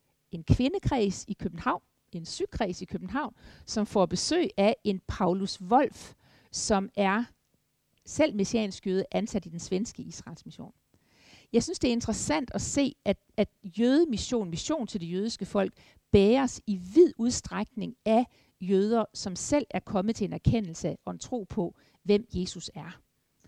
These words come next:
Øh, nogle gange så glemmer vi det, fordi de forsvinder ligesom ud i den, hvad skal man sige, ikke-jødiske historie, og det gælder blandt andet en fyr som Kalkar,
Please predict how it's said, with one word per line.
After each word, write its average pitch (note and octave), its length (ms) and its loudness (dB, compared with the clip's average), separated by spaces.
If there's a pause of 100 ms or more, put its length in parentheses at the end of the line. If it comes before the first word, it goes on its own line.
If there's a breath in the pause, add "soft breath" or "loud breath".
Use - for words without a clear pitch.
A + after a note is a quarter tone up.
(420 soft breath)
Øh, F3 180 2 (100)
nogle C4+ 220 0
gange A3 160 0
så C#4+ 140 -2 (120)
glemmer B3 360 4
vi A#3+ 100 2
det, F#3 160 0
fordi A3 300 2
de A3 160 -2
forsvinder C#4 580 0
ligesom G3 340 -2
ud B3 300 -2
i G3+ 100 -2
den, F3+ 260 -2 (460 soft breath)
hvad G3+ 100 -2
skal F#3+ 60 -4
man G3+ 60 0
sige, A3+ 240 -2
ikke-jødiske A3 840 2
historie, G#3+ 580 0
og - 160 -4
det D4+ 100 2
gælder D4+ 220 4
blandt F#3+ 220 0
andet G#3 360 0
en F#3 100 -4
fyr A3+ 220 0
som F3 180 -10
Kalkar, - 640 0